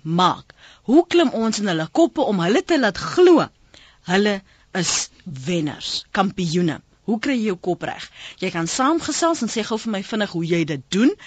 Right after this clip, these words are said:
wat jy doen, wat slaag jy, en glo jy regtig ons moet almal wenners wees? My gas vanoggend is Janie Putter. Hy's 'n motiveringsspreker en 'n sportsielkundige.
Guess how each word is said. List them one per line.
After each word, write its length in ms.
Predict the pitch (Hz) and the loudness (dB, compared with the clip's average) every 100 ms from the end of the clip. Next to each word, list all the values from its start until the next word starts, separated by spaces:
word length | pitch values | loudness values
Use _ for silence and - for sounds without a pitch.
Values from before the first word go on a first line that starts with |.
| - - - | -20 -20 -4
wat 280 | 175 214 | -2 0
jy 100 | 294 | 0
doen, 200 | 202 277 | 0 2
wat 200 | 226 202 | 2 0
slaag 360 | - 262 254 254 | -2 -2 -2 -2
jy, 80 | 294 | -4
en 140 | 311 330 | -2 -2
glo 200 | - 403 | 2 4
jy 140 | 370 | 4
regtig 300 | 220 160 175 | 2 0 -2
ons 180 | 220 214 | -4 -4
moet 220 | 185 180 | -4 -4
almal 340 | 170 185 175 - - - | -4 -2 -4 -6 -16 -10
wenners 520 | 139 175 160 160 - | 0 2 2 0 -4
wees? 320 | - 160 147 180 | -6 -4 -4 -4
My 100 | 180 | -2
gas 280 | 302 339 | 0 0
vanoggend 420 | - 180 208 403 415 - - - | -2 -2 0 -2 -4 -8 -16 -6
is 240 | 185 - - | -4 -2 -4
Janie 340 | 175 180 185 | -2 0 0
Putter. 360 | - 277 - 339 | -2 -2 0 0
Hy's 180 | 180 254 | 2 2
'n 60 | |
motiveringsspreker 1160 | 254 226 - 262 233 214 - - 214 214 311 - | 0 0 -2 0 2 0 -2 -2 -4 -2 -2 -2
en 180 | 233 294 | 0 2
'n 60 | |
sportsielkundige. 960 | 262 - 196 170 180 165 196 180 185 | 2 -2 -4 -2 -4 -2 0 0 0